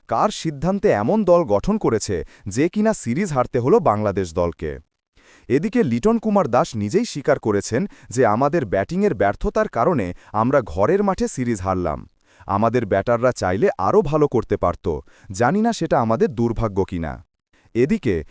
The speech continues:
এশিয়া কাপ আফগানিস্তান সিরিজে দুর্দান্ত পারফরম্যান্স করা সাইফ হাসানের ওপরও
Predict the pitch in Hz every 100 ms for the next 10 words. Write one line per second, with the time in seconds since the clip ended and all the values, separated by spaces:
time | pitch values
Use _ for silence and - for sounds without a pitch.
0 | _ 113 131 - 214 208 208 - 104 107
1 | 165 196 226 214 214 - 113 120 202 107
2 | 127 123 196 214 202 101 98 190 214 220
3 | - 101 90 87 - - - 113 139 -
4 | 156 165 160 131 120 143